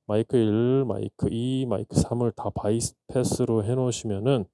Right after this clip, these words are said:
플랫한 값을 얻으실 수 있습니다. 이걸 모르고서 연결하신 다음에 예를 들면은 막 여기다가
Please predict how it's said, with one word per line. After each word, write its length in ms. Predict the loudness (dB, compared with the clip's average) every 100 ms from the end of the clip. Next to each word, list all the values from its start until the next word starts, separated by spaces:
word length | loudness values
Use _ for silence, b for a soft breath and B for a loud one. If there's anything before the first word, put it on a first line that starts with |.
| _ b b b -2
플랫한 460 | 2 2 0 -2
값을 300 | -4 -6 0
얻으실 240 | -2 -2 -10
수 160 | -8
있습니다. 320 | -8 -8 -6 2
이걸 160 | 4
모르고서 480 | 6 6 6 4 4
연결하신 480 | 4 2 2 2 0
다음에 680 | 2 2 0 0 0 -2 -4 _ b b b b -2
예를 200 | 2 2
들면은 380 | 2 2 2 2
막 160 | 2 2
여기다가 600 | 2 2 2 4 2 2